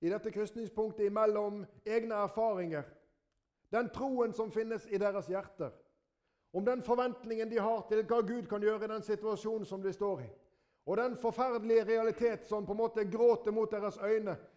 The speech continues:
når de hører om fiendens størrelse og alt det som er så vanskelig og ubestigelig, uinntakelig.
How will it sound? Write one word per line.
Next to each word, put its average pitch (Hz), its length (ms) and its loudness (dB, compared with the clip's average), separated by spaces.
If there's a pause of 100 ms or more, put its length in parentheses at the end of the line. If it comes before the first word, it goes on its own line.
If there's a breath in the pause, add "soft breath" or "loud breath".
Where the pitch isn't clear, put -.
(120)
når 208 120 4
de 220 140 4
hører 220 400 2
om 208 120 -4 (200)
fiendens 202 540 -2
størrelse 196 480 -2
og 190 160 0
alt 185 180 0
det 190 120 -4
som 185 120 -8
er 180 80 -4
så 175 100 -6
vanskelig 185 480 -2
og 151 220 -4 (300 loud breath)
ubestigelig, 180 640 -4 (960)
uinntakelig. 226 680 -2